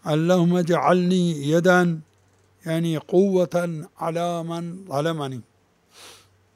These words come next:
هذا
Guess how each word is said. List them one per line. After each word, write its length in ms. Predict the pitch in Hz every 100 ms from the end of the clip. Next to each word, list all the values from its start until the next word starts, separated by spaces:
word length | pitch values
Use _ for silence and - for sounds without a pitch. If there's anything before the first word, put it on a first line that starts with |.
| _ _ _ _ _ _ _ _ _ _ _ _ _ _ _ _ _ _ -
هذا 480 | 143 165 156 160